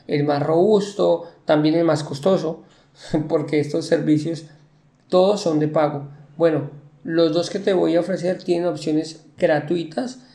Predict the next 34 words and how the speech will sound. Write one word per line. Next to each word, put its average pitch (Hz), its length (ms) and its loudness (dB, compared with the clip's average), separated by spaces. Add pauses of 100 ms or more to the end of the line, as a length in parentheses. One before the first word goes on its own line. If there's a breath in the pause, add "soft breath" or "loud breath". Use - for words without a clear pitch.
(180 loud breath)
las 151 220 -4
cuales 156 260 2
funcionan 156 680 -4 (120)
muy 185 440 2
bien, 196 480 -2 (240 loud breath)
realmente 170 420 0
son 156 240 -6
fáciles 180 420 0
de 190 100 -2
configurar, 180 480 -2
son 170 160 -4
muy 180 120 0
sencillas, 185 640 -4 (300 loud breath)
porque 185 680 0
eso 165 300 -4
tiene 185 420 0
MailChimp, 151 600 -2
por 147 140 -6
ejemplo. 147 440 -6 (220)
No 156 180 -2
estoy 156 200 -2
hablando 175 320 0
mal 170 260 0
de 165 240 -2
ellos, 170 280 -2
es 147 140 -8
una 156 200 -4
herramienta, 151 760 -2 (720 loud breath)
pienso 165 380 2
que 185 120 0
es 156 140 -2
la 160 180 4
más 151 280 2
poderosa, 156 760 2